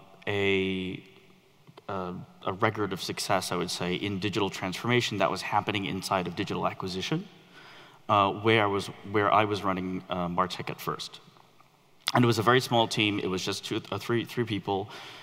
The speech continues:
Grew, it kept growing, um, because we kept, um, we actually,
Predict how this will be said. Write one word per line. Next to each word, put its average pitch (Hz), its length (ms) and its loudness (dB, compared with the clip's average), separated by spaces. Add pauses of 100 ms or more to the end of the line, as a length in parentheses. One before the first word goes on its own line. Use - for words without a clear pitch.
(220)
Grew, 117 560 6
it 107 120 0
kept - 260 -2
growing, 101 580 2 (100)
um, 95 260 2
because 95 400 -2
we 104 120 -6
kept, - 460 -2 (300)
um, 90 380 -4
we 123 80 6
actually, 135 280 2